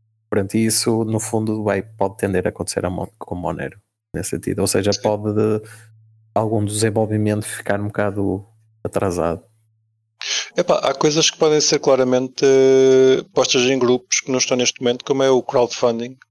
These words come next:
Speaker 2: Pá, a infraestrutura não sei, mas talvez a infraestrutura também desse para delegar. Mas, mas depois, <clears throat> pá, há outras coisas que,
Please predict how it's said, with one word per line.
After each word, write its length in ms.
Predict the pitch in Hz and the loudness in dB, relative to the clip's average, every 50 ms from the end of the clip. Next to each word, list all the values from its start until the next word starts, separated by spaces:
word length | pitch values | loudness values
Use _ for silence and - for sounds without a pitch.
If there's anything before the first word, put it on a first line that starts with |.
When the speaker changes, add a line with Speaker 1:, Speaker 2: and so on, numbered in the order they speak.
| _ _ _ _ | _ _ _ _
Speaker 2:
Pá, 140 | - - - | -2 -2 0
a 60 | 127 | -2
infraestrutura 600 | 127 - - 135 - - 131 - - 123 113 120 120 | -4 -4 -6 -6 -4 -4 -4 -2 -2 0 0 0 0
não 100 | 120 117 | 0 -2
sei, 280 | - - 123 120 123 | 0 2 2 2 2
mas 160 | 123 127 123 | 2 -2 -2
talvez 380 | - - 120 117 117 120 110 110 | 0 0 2 2 2 2 2 2
a 60 | 117 | 0
infraestrutura 600 | 113 - - - - 131 110 - - 123 120 113 113 | 0 -2 -6 -8 -8 -8 -8 -4 -2 0 0 0 0
também 200 | - 123 120 120 | 0 0 2 2
desse 160 | 123 117 - | 2 0 -2
para 120 | - 127 107 | -4 -4 -2
delegar. 460 | 120 113 113 113 104 110 113 117 117 - _ _ _ _ _ _ _ _ _ _ _ _ _ _ _ | 0 0 0 2 2 2 2 2 0 -2 _ _ _ _ _ _ _ _ _ _ _ _ _ _ _
Mas, 520 | 123 117 120 120 120 120 120 113 110 - - | -4 -2 0 2 4 4 4 4 2 0 -2
mas 260 | 127 123 123 120 - | -2 -2 0 -2 -2
depois, 800 | - _ - 135 123 123 123 120 117 113 110 - - - - - _ _ _ | -4 _ 0 2 4 4 4 2 2 2 0 0 0 -2 -2 -6 _ _ _
<clears throat> 160 | _ _ _ _ | _ _ _ _
pá, 140 | 113 110 101 | 0 2 2
há 60 | 110 | 2
outras 340 | 120 113 - 123 117 - - | 2 0 0 0 -2 -2 -2
coisas 460 | - 127 120 117 110 123 117 - - | 0 0 0 0 0 -2 -2 -4 -4
que, 520 | - - - 123 123 120 120 120 120 120 | -6 -6 -4 -2 -2 0 0 -2 -2 -4